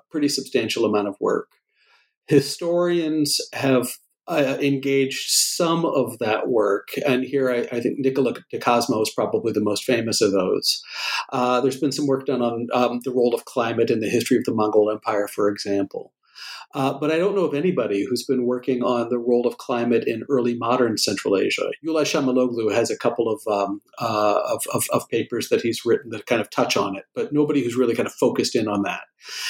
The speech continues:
And so I wanted to engage it really directly here, and I'll, I'll explain why. So climate fluctuations are the backdrop of the human experience. Um,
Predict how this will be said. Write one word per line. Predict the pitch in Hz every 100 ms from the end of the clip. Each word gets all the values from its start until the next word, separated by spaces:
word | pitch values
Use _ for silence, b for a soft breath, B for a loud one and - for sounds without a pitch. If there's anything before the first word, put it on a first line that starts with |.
| B
And | 143
so | 180
I | 160
wanted | 156 160 160 143
to | 151
engage | 131 131 127 127
it | 127 135
really | 165 143
directly | 131 113 107 - 117 104
here, | - 95 -
and | -
I'll, | 120 123
I'll | 123 117
explain | - - 117 101
why. | 101 98 101 - _ _ _ _ _ _ _ _
So | - 165 120 - B B B
climate | - 190 202 - -
fluctuations | 165 - 147 120 120 - - - - -
are | 143 135 127 - - _ _
the | 147 120 -
backdrop | 139 127 - 123 104 95 -
of | - 117
the | 123
human | - 131 110
experience. | 107 - 110 98 95 - - - - _
Um, | 135 123 113 117 -